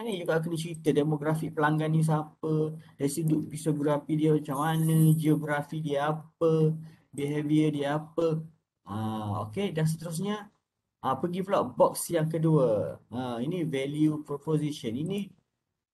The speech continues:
box yang kedua. Box yang kedua ni dia ada U S P dengan U V P. Ha, awak pun kena tulis. Ha, dia ada F A B, awak kena tulis. P O P, awak kena tulis. Hmm.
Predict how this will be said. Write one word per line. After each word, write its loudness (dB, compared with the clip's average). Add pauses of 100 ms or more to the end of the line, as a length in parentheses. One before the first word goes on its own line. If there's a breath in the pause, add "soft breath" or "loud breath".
(280)
box -2
yang -4
kedua. 0
Box -2
yang 2
kedua -4
ni -6
dia 2
ada -2
U 0
S -2 (160)
P 0
dengan -4
U -2
V -2
P. -4 (400)
Ha, 0
awak 0
pun -8
kena -2
tulis. 0 (160)
Ha, -8
dia 2
ada -4
F 2
A 6
B, 2
awak 2
kena -6
tulis. 0 (560)
P 2
O 6 (160)
P, -4
awak -4
kena -2
tulis. 0 (320)
Hmm. -6